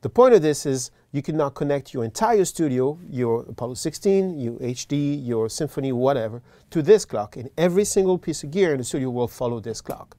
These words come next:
Now you have to remember to match the sample rate of your session to the sample rate you select here in the eighty plus, otherwise chipmunks will arise. Side note about master clock mode versus slave clock mode.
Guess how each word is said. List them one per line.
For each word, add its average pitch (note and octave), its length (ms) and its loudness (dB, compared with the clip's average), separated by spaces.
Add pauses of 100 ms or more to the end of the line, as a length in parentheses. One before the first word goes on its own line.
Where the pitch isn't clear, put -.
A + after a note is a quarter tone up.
(240)
Now G#2+ 80 -8
you A2 80 -6
have C3 180 -8
to B2 80 -8
remember A#2+ 440 -4
to A2+ 240 -10
match A#2+ 320 -8
the A#2 180 -6
sample B2+ 300 -8
rate A2 180 -6
of A2 80 -8
your G#2 100 -8
session A2+ 380 -6
to A2 180 -12
the G#2+ 80 -12
sample A#2+ 300 -10
rate G#2 140 -10
you A#2+ 80 -10
select A2 360 -10 (280)
here - 320 -4 (360)
in A#2+ 120 -6
the A2 100 -6
eighty G#2+ 160 -6
plus, G#2 260 -10
otherwise A2+ 480 -4
chipmunks C3 560 -10
will A2+ 140 -6
arise. - 420 -12 (200)
Side D#3+ 340 2
note D#3+ 240 2
about A#2+ 380 0 (100)
master C#3 320 -2
clock - 260 -4
mode C#3+ 380 -2
versus B2 480 -8 (580)
slave A#2 300 -4
clock - 240 -12
mode. G2+ 240 -14